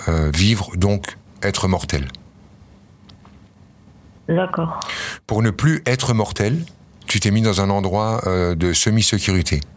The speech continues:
Speaker 2: Planqué, ouais.
Speaker 1: Et la difficulté de s'exprimer, c'est la difficulté de se mettre dehors, donc simplement de se mettre en vie.
Speaker 2: D'accord.
Speaker 1: Donc, euh, ça se règle, euh, en faisant quelque chose d'un peu excentrique, ça devrait pas trop te poser de problème.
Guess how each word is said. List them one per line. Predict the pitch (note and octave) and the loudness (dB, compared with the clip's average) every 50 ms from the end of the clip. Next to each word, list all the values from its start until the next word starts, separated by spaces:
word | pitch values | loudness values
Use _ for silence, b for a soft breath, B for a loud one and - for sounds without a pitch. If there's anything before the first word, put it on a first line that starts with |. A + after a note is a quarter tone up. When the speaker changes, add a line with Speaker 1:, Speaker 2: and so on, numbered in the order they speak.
| - - - - - - - - - - - - - - - - | -20 -20 -20 -20 -20 -20 -20 -20 -20 -20 -20 -20 -20 -20 -10 -6
Speaker 2:
Planqué, | F#3+ G3 G3 F#3 - F3+ F3 E3 E3 - - - - | -4 -2 -2 0 0 -2 -2 -2 -6 -10 -14 -8 -4
ouais. | D3+ E3+ E3+ F3 - B B B B B B B B B B B | -2 -2 -2 -4 -4 B B B B B B B B B B B
Speaker 1:
Et | - F2 F2 F2 | -2 -2 0 2
la | F#2 F#2 | 2 2
difficulté | F#2 G#2 A2 - A#2+ A2 - B2+ - - C3 B2 | 2 2 2 0 0 0 0 0 2 2 0 2
de | G2+ - | 2 2
s'exprimer, | - - - B2 - - - - A#2+ A2+ A2+ B2+ E3+ | 2 2 2 2 0 0 0 0 2 2 2 2 2
c'est | D3+ - - | 2 0 2
la | G2 G2 | 0 2
difficulté | G2+ G2+ - - G2+ - A2 - B2+ A2+ | 2 2 0 0 0 0 2 2 2 2
de | G#2 F2 | 2 2
se | - - F#2+ | 2 2 2
mettre | F2+ G#2 A#2 A#2+ - - G#2+ | 2 2 2 0 0 -2 0
dehors, | G2+ G2+ G2 G#2+ B2 A2 | 2 2 2 2 0 0
donc | F#2 G2 G2 F#2+ | 0 0 2 2
simplement | - - G2+ - G#2 G2+ A2 B2 | 2 0 0 0 2 2 2 2
de | A2 F#2+ | 2 2
se | - - G#2 | 2 2 2
mettre | F#2+ G#2 G#2+ - - | 2 2 0 2 0
en | G2+ G2 | 2 2
vie. | F2+ F2 E2 C#2+ - - - _ - - - - - - - - - - - - - - _ - - - - - - _ - - - - - - - - - - - - | 2 2 0 0 -4 -12 -20 _ -20 -20 -20 -20 -20 -20 -20 -20 -20 -20 -20 -20 -20 -20 _ -20 -20 -20 -20 -20 -20 _ -20 -20 -20 -20 -20 -20 -20 -20 -20 -20 -14 -6
Speaker 2:
D'accord. | F#3 F3+ F3+ F#3 F3+ F3 - - E3+ E3 - - - - B B B B B B B B B B B B | -4 -2 0 0 -2 -2 -4 -4 -4 -4 -6 -10 -20 -20 B B B B B B B B B B B B
Speaker 1:
Donc, | G#2 G#2 G2+ F#2 - G#2+ | 0 0 0 0 0 0
euh, | G2 | 0
ça | - - A2 | 2 2 2
se | - - A2+ | 2 2 0
règle, | G#2 G2 G#2+ B2 C3+ B2+ B2 C3+ C3 - G2+ | 2 0 0 0 0 0 0 0 0 0 -2
euh, | G#2 G2+ G2 G2 G2 - | 0 0 0 0 -2 -2
en | G2+ G2+ | -2 -2
faisant | - - A2+ G#2+ A#2 A2+ | 0 0 0 2 2 0
quelque | - A2+ F#2 - A2 | 0 -2 0 0 0
chose | F#2+ - A#2 A#2+ G#2+ | 0 2 2 0 0
d'un | F#2 F#2 F2 | 0 -2 -2
peu | D2 - A2 A2 G#2 G2 | 0 0 0 2 2 0
excentrique, | F#2+ - - - F#2+ - - C#3 C3 - | 0 0 -2 -2 -2 0 0 -2 0 0
ça | - F#2 E2+ | 0 2 0
devrait | E2+ D#2 D#2 D#2+ | 0 0 0 0
pas | D2+ - G#2+ - | 0 0 -2 -2
trop | - - - C#3 C3+ | -4 -2 -2 -2 0
te | C3+ B2 | 0 -2
poser | - - F#2+ E2+ D#2+ | 0 0 0 0 0
de | D#2 - | -2 -4
problème. | - - F2 F2 F#2+ G#2+ C3+ D#3 F#3 | -4 -4 -2 0 2 2 2 2 0